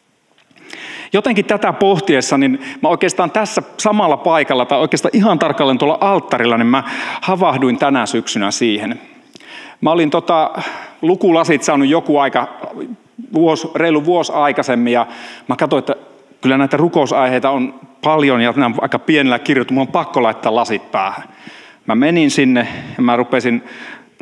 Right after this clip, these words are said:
lukea niitä rukousaiheita, joita mä pystyn lukea. Mut sitten, sit kun mä menen ehtoollisosioon, niin mä en näe mitään. Mä en näe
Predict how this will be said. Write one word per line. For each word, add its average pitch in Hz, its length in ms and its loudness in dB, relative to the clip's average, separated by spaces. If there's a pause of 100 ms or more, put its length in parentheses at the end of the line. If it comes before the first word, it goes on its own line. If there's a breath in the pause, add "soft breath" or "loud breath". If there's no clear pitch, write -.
(180)
lukea 143 320 2
niitä 123 180 0
rukousaiheita, 131 640 2
joita 123 120 2
mä 120 100 2
pystyn 123 380 0
lukea. 131 420 2 (360 loud breath)
Mut 120 100 -2
sitten, 143 360 0 (320 loud breath)
sit 156 160 -4
kun 151 120 0
mä 143 60 2
menen 135 240 2
ehtoollisosioon, 135 840 0
niin 120 80 2
mä 131 120 2
en 131 100 2
näe 147 120 2
mitään. 151 480 0
Mä 147 120 2
en 170 100 0
näe 202 180 2